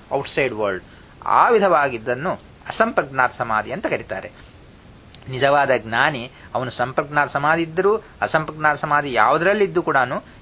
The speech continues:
he is not excessively attached to the world. ಅದಕ್ಕೆ ಹೇಳ್ತಾ ಇದ್ದಾರೆ, ತಥಾಪಿ ನ ತತ್ರ ಏವ ಇತಿ ನಿಯಮಃ, ಅಂದ್ರೆ ಇದು ಸಂಪ್ರಜ್ಞಾತ ಸಮಾಧಿಯ ಮಾತಲ್ಲ,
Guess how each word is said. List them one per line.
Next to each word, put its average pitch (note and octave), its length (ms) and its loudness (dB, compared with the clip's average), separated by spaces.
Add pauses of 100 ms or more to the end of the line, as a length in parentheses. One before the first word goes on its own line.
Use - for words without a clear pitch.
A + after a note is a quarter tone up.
(180)
he D#3 100 -6
is C#3 100 -6 (100)
not D3+ 580 -2
excessively D#3 560 -8
attached - 800 -4
to C#3 100 -6
the A3+ 100 -2 (340)
world. A2+ 300 0
ಅದಕ್ಕೆ C3+ 600 0 (220)
ಹೇಳ್ತಾ B2+ 280 0
ಇದ್ದಾರೆ, B2+ 580 -2 (100)
ತಥಾಪಿ D3+ 540 -2 (140)
ನ D#3 60 2
ತತ್ರ C#3+ 340 -4
ಏವ E3+ 460 4
ಇತಿ E3+ 140 -2
ನಿಯಮಃ, C3+ 360 -4
ಅಂದ್ರೆ B2 480 0
ಇದು - 380 -12
ಸಂಪ್ರಜ್ಞಾತ A2 600 -4
ಸಮಾಧಿಯ C3+ 360 0
ಮಾತಲ್ಲ, D#3+ 420 2